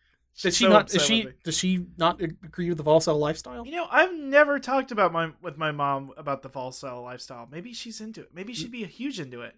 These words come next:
Speaker 1: Maybe she's like, "Russ, I'm glad you're saving yourself for marriage, but you're just
Speaker 2: Uh-huh.
Speaker 1: never gonna get married. <laughs> You're just gonna save yourself
Speaker 2: No.
Speaker 1: forever."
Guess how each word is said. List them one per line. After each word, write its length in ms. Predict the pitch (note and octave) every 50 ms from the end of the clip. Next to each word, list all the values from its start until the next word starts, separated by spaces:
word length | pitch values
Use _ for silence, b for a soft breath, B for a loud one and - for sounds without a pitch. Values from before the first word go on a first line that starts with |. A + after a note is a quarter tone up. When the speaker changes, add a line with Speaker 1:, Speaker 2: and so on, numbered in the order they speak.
| _ -
Speaker 1:
Maybe 180 | D3+ F3 G#3+
she's 220 | - - D4+ - -
like, 180 | A3 F3 D3+ -
"Russ, 260 | D3+ E3+ G#3 G#3+ - E3
I'm 100 | D#3 D3+
glad 220 | D3 D#3+ F3+ F#3
you're 80 | F3 D3+
saving 240 | - F3 E3 D#3+ D#3+
yourself 260 | D3+ D3 - D#3 D3
for 60 | - C#3+
marriage, 520 | D3 F3 F#3+ E3 C3 A#2+ D3 - - _ _ _ _ _ E3+ D#3 _ -
but 100 | D#3+ D#3+
you're 140 | D#3 D3+
just 100 | D3 D3
Speaker 2:
Uh-huh. 100 | - E3
Speaker 1:
never 120 | D#3 D3+ D3+
gonna 120 | D3+ D3 D3
get 120 | D#3 C#3+
married. 300 | D#3 E3 D3+ C#3+ D3 F3+
<laughs> 20 |
You're 80 | F3+ -
just 140 | - - -
gonna 180 | E3+ D3+ - -
save 240 | - - F3 D#3 D#3
yourself 220 | G3+ G#3 G3+ E3+ D3+
Speaker 2:
No. 40 | C#3+
Speaker 1:
forever." 320 | E3 E3+ E3 D#3+ A2